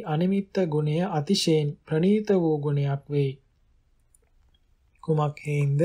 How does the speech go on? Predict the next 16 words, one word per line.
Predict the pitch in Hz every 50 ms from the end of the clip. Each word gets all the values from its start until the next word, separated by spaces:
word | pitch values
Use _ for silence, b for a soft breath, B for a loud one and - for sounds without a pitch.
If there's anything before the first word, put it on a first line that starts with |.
| 196 214 190 165
යත්, | 156 175 - - - - - _ _ _ _ _ _ _ _ _ _ _ _ _ _ _ -
ජරා | 160 175 180 196 220 233 214
මරණාදී | 196 165 160 170 175 180 180 180 180 175 165 180 185 180 156
බය | 139 151 147 147 156
සමූහය | 151 - 151 147 143 147 160 170 165 156 180 185 185 175
විසින් | 165 156 - - 151 147 151 180 214 214 - _ _ _ _ _ _ _ -
කුදු | - 165 160 156 190 190 190
මහත් | 165 147 147 135 160 160 151 151 _ _
සටහන් | - - 160 147 143 156 156 170 165 151
නැත්තා | 143 143 139 139 - _ - 156 156 151 147
වූ | 139 143 156 185 220 - - _ _ _ _ _ _ _ _ _ _ _ 160
ද්‍රව්‍ය | 147 165 175 185 196 220 220 214
පිණ්ඩයන් | 214 - 165 156 165 175 180 190 185 180 160 151 147
වූ | 139 143 143 139 139 139 - _ _ _ _ _ _ _ _ _ _ _ - _ -
සංස්කෘත | - 175 160 156 165 - - 165 170 165 165
ධර්මයෝම | 151 143 143 143 147 165 175 185 185 180 180 185 190 196